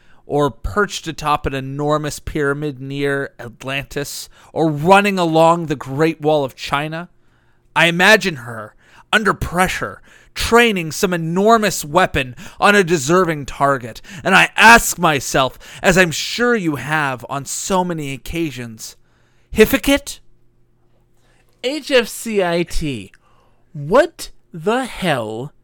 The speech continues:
Speaker 2: does this mean?
Speaker 1: How fucking cool is it?
Speaker 2: Yeah, we looked it up, and
Speaker 1: Well, wait,
Speaker 2: there's
Speaker 1: what is
Speaker 2: a
Speaker 1: the T?
Speaker 2: vague
Speaker 1: It's how fucking cool is that?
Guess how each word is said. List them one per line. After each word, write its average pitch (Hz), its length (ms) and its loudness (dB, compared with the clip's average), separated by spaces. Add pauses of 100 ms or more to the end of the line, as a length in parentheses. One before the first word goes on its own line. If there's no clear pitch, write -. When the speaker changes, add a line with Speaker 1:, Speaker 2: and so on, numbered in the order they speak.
(280)
Speaker 2:
does 175 280 0
this 170 340 -4
mean? 160 640 -6 (320)
Speaker 1:
How 151 240 -4
fucking 147 420 -8
cool 143 360 -10
is 170 120 -10
it? 220 240 -12 (920)
Speaker 2:
Yeah, 160 440 0
we 185 240 -8
looked 254 320 -8
it 220 120 0
up, 127 380 -4 (540)
and 180 140 -2
Speaker 1:
Well, 170 80 -4
wait, 196 80 4
Speaker 2:
there's 208 140 0
Speaker 1:
what 170 140 -4
is 185 80 -2
Speaker 2:
a 170 80 0
Speaker 1:
the 160 80 -2
T? 143 320 -8
Speaker 2:
vague 220 480 -2 (160)
Speaker 1:
It's 151 160 -12
how 180 180 2
fucking 175 460 -4
cool 151 440 -4
is 135 280 -10
that? 127 440 -12